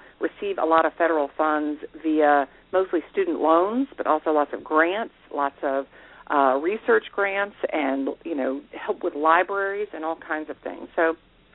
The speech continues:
schools receive federal funds. Well, the thing that makes athletics different than everything else is, you know, when you look at a classroom and you see that it's fifty-fifty boys, girls, or even if you see that, you know, you're in one part of the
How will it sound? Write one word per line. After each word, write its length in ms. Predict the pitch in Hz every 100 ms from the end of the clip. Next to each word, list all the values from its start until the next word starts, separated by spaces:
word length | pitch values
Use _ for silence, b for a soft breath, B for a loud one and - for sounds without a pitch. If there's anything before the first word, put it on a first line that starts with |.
| _ _ _ _ - -
schools 220 | 214 208
receive 240 | 185 - 175
federal 240 | 165 156 147
funds. 240 | 156 139 - B B B B B
Well, 80 | 240
the 100 | 254
thing 160 | 415 427
that 80 | 247
makes 160 | 233
athletics 480 | 220 185 196 214 208 - 170
different 420 | 196 - - - - -
than 180 | 175
everything 420 | - 180 180 160 160
else 260 | 156 - -
is, 360 | - 170 165 160 B B B _
you 80 | 196
know, 80 |
when 100 | 190
you 100 | 202
look 120 | 247 285
at 80 |
a 40 | 190 -
classroom 520 | 185 170 - 160 151
and 80 | 160
you 80 | 151
see 80 | 190
that 100 | 165
it's 100 | - -
fifty-fifty 500 | 190 190 175 160 160
boys, 280 | 147 147 147
girls, 380 | - 139 139 143
or 140 | 147 143
even 200 | 190 190
if 120 | 180
you 80 | 165 -
see 160 | 165 156
that, 200 | 143 -
you 80 |
know, 80 | 151
you're 280 | 147 147 151
in 240 | 143 143
one 300 | 151 175 185
part 220 | 180 175 160
of 80 |
the 80 | 151